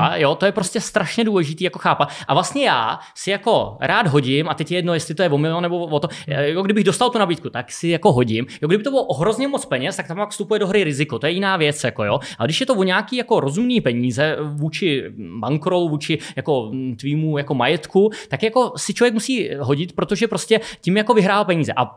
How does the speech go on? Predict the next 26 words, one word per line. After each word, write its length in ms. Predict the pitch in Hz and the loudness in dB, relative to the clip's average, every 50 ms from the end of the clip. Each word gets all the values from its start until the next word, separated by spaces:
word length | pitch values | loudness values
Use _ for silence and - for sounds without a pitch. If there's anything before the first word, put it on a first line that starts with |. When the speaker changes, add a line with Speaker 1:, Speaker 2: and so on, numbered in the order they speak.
| - - | -8 -2
Speaker 2:
a 100 | - 151 | 0 2
já 260 | 151 151 202 247 285 269 | 4 4 4 4 4 2
jsem 280 | - - - 226 220 | 0 0 0 0 0
třeba 380 | 214 - - 160 - 240 233 196 | 0 -4 -6 -4 -2 0 0 2
člověk, 440 | - - 131 120 120 127 151 170 139 | 2 2 2 2 2 0 0 -2 -2
to 80 | 160 | -4
už 100 | 175 156 | -4 -2
většina 240 | - 190 185 - 202 | -2 -4 -2 0 0
lidí 200 | 202 190 156 135 | 0 0 -2 -2
nemá, 360 | 120 120 127 131 - 156 170 - - - - | 0 0 2 2 2 2 0 -4 -8 -8 -4
a 100 | 120 127 | -4 -4
to 260 | - - _ - 156 | -4 -6 _ -6 -4
jsou 140 | - - 180 | -2 -2 -2
takový 220 | 170 156 - 170 | -2 -2 -2 0
jako 360 | 170 170 165 180 170 139 117 | -2 0 0 2 2 2 2
robotický 420 | 113 123 139 160 160 175 170 - - - 185 175 | 2 0 0 0 0 -2 -4 -6 -4 -2 0 0
lidi, 140 | 170 165 | 0 0
nebo 140 | 170 170 156 | -2 -4 -4
kterým 260 | 156 - 170 170 165 | -4 -2 -2 -2 0
to, 140 | 156 175 160 | 0 0 0
který 160 | 151 - 160 | 0 0 -4
už 100 | 160 156 | -4 -2
jsou 120 | - 180 170 | -2 0 0
jako 160 | 156 - 180 | 0 0 0
hodně 200 | 156 165 175 175 | 0 0 0 0
to. 120 | - 143 | 0 0